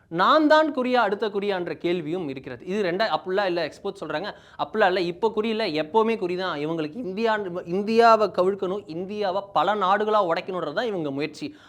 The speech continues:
அதுதான் சமீபத்துல நேட்டோவோட ஒரு பிரதிநிதி வந்து ஆஸ்திரியா, நேட்டோவுக்கான ஆஸ்திரியா பிரதிநிதி வந்து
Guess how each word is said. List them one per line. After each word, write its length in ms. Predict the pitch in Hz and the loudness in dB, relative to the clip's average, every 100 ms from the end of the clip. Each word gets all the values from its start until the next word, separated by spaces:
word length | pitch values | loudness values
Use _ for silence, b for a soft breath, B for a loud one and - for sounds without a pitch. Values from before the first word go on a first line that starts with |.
| B | B
அதுதான் 500 | 175 226 269 277 208 | 4 4 2 0 -2
சமீபத்துல 460 | 240 214 220 170 | -2 0 -2 0
நேட்டோவோட 420 | 185 220 233 208 185 | -2 0 0 2 2
ஒரு 140 | 165 | -2
பிரதிநிதி 420 | 165 165 185 165 | -4 -4 -4 -4
வந்து 400 | 147 160 190 - B B | -6 -2 -2 -4 B B
ஆஸ்திரியா, 600 | 160 202 - 214 196 170 | -4 -4 -6 -4 -2 -2
நேட்டோவுக்கான 760 | 160 156 190 208 202 185 170 | -4 -6 -4 0 -2 0 -4
ஆஸ்திரியா 720 | 254 156 202 - 208 196 170 139 | -2 -2 -4 -6 -6 -4 -2 -4
பிரதிநிதி 440 | - 156 180 160 | -6 -6 -6 -6
வந்து 400 | 139 143 202 143 | -6 -2 -2 -2